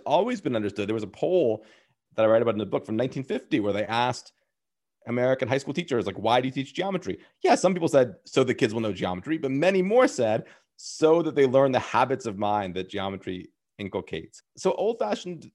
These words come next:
though it may be, it's been working like that for a long time. And people again and again, uh, from Abraham Lincoln, uh, to Rita Dove, the former poet laureate, to Thomas Hobbes, to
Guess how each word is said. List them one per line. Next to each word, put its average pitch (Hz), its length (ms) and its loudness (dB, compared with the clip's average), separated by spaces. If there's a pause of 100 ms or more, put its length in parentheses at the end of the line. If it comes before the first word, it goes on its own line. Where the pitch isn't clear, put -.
though 151 200 2
it 160 60 -2
may 165 140 0
be, 180 320 -2 (100)
it's 147 220 -8
been 156 320 -4
working 156 380 -4
like 139 160 0
that 120 260 0 (160)
for 127 140 0
a 117 100 2
long 120 500 0
time. 117 380 -2
And 92 180 -10
people - 400 -4
again 117 380 -4
and 123 100 -4
again, 110 500 -2 (300)
uh, 101 240 0
from 104 140 -8
Abraham 104 420 -6
Lincoln, 143 460 -4 (220)
uh, 98 140 -2
to - 120 -10
Rita 101 220 -4
Dove, 160 360 4
the 117 80 -6
former 113 480 -4
poet 95 320 -4
laureate, 143 440 0 (220)
to 95 180 -6 (120)
Thomas 110 320 -8
Hobbes, 151 560 2 (100)
to 104 180 -6